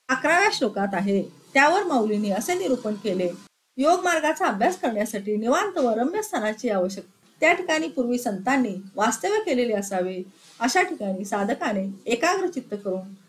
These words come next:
सद्गुरूचे स्मरण करावे व अभ्यासास सुरुवात करावी. अशा ठिकाणी सुंदर वनस्पती असावी,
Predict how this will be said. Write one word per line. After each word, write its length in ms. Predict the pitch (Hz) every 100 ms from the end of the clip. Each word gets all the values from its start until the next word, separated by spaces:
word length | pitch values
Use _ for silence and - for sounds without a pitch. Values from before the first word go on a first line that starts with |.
| _ -
सद्गुरूचे 640 | 285 269 370 415 349 202
स्मरण 380 | - 233 247 427
करावे 480 | - 226 180 180 180 202 - _ -
व 60 |
अभ्यासास 600 | 339 330 240 277 277 -
सुरुवात 280 | 233 185 262 -
करावी. 400 | 202 180 185 196 - _ _ -
अशा 240 | 254 359
ठिकाणी 340 | 381 - 254 262
सुंदर 320 | 254 214 233
वनस्पती 520 | 202 214 - 359 415
असावी, 500 | 320 202 185 175 196